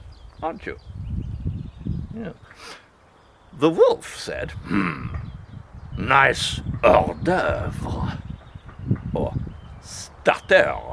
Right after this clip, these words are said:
or, yes, bag of crisps. Yes, now I need something else for main course. He pottered along the road, and he came across a small wooden construction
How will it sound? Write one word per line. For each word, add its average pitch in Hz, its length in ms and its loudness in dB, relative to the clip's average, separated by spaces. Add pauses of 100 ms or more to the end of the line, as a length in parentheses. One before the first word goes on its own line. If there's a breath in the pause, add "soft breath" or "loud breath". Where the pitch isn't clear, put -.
(760)
or, 78 260 2 (1080)
yes, 226 400 -2 (520)
bag 120 180 2
of 90 80 -12
crisps. - 500 -10
Yes, - 160 -2
now 139 260 4
I 143 140 8
need 139 260 2
something 117 380 4
else 95 260 4
for 110 200 2
main 101 480 2
course. - 640 -4 (1900 loud breath)
He 185 120 2
pottered 131 420 2
along 208 340 -2
the 311 60 -4
road, 480 320 0 (240)
and 349 80 6
he 349 80 10
came 285 300 8
across 294 440 6
a - 80 0
small 440 840 12
wooden 240 480 4
construction - 880 -4